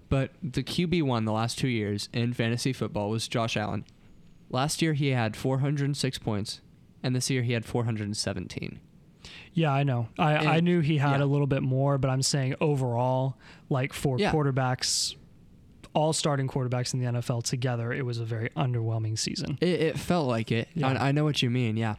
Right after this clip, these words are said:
Speaker 2: Yeah.
Speaker 1: I mean, I, I
Speaker 2: And
Speaker 1: remember there were weeks where in my lineup, I mean,
Speaker 2: They
Speaker 1: my
Speaker 2: were just
Speaker 1: quarterbacks were
Speaker 2: bum
Speaker 1: scoring
Speaker 2: games.
Speaker 1: fourteen, fifteen, sixteen points. And it's
Speaker 2: Oh,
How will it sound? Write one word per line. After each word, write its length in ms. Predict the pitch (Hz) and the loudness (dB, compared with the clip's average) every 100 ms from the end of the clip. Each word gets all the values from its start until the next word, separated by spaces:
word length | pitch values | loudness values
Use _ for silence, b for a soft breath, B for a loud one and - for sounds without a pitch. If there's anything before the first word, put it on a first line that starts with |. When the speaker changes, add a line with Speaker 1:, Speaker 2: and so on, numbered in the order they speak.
| - | 0
Speaker 2:
Yeah. 220 | 123 107 - | 0 0 0
Speaker 1:
I 40 | |
mean, 160 | 135 127 | 0 2
I, 160 | 127 | 2
I 40 | 156 | 2
Speaker 2:
And 200 | 147 147 | 2 2
Speaker 1:
remember 440 | 147 139 123 113 - | 2 2 2 0 0
there 180 | 131 | 0
were 160 | 127 123 | 2 2
weeks 300 | 123 131 - | 2 0 0
where 140 | 123 | 0
in 100 | 117 | 0
my 140 | 117 117 | 2 0
lineup, 360 | 110 123 113 - - - b b b - - - | 2 0 0 -4 -14 -14 b b b -20 -18 -4
I 80 | 127 | 0
mean, 240 | 117 107 | 0 0
Speaker 2:
They 60 | - | 0
Speaker 1:
my 80 | |
Speaker 2:
were 60 | 139 | 0
just 80 | 123 | 2
Speaker 1:
quarterbacks 420 | 165 139 131 - | 2 2 0 0
were 120 | 127 | 0
Speaker 2:
bum 200 | 127 143 | 2 2
Speaker 1:
scoring 260 | 143 127 120 | 2 2 0
Speaker 2:
games. 340 | 117 120 127 120 | 0 0 0 0
Speaker 1:
fourteen, 500 | 151 - 165 135 120 | 0 0 0 0 0
fifteen, 720 | - 123 - 131 113 110 - | -2 -2 -2 -2 0 -2 -4
sixteen 540 | - 131 - - 120 | -4 -4 -4 -2 -4
points. 320 | 107 143 131 - | -2 -2 -2 -2
And 80 | |
it's 100 | 170 | 2
Speaker 2:
Oh, 160 | 170 151 | 2 2